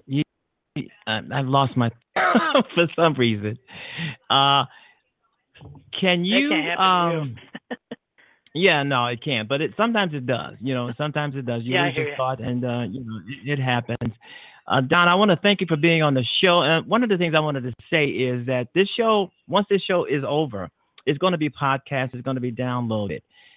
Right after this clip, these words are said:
Speaker 1: And, uh, you can always, uh, I can give you a link to this show where you can put it somewhere where people can come and hear you on the show talking about your work. How's that?
Speaker 2: Okay. That sounds wonderful.
Speaker 1: Yeah, I can send you a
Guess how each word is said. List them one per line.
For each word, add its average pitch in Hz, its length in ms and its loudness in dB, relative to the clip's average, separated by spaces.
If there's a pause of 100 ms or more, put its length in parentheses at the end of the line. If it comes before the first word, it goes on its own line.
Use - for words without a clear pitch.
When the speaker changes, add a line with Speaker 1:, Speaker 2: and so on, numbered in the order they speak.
(340)
Speaker 1:
And, 131 320 2
uh, 127 200 2
you 139 140 -2
can 160 180 -4
always, 175 480 4 (440)
uh, 117 380 -2 (200)
I 135 140 -2
can 156 100 -4
give 165 160 0
you 156 120 4
a - 20 0
link 170 320 2
to 165 80 0
this 143 160 -2 (140)
show 139 180 4
where 135 140 0
you 135 120 -2
can 147 120 -4
put 156 200 -2
it 151 120 -6
somewhere 135 340 0
where 127 120 -2
people 151 300 -4
can 143 140 -2
come 143 200 -2
and 135 100 -4
hear 156 260 2
you 156 340 -2
on 143 160 2
the 143 80 -2
show 135 320 -4 (360)
talking 165 340 2
about 135 280 0
your 139 260 0
work. 143 360 2 (280)
How's 160 300 -2
that? 127 240 -2 (240)
Speaker 2:
Okay. 214 340 -10 (540)
That 190 140 -12
sounds 196 180 -8
wonderful. 185 360 -12 (160)
Speaker 1:
Yeah, 160 160 2
I 156 40 2
can 160 180 0
send 175 160 2
you 160 100 2
a 143 40 0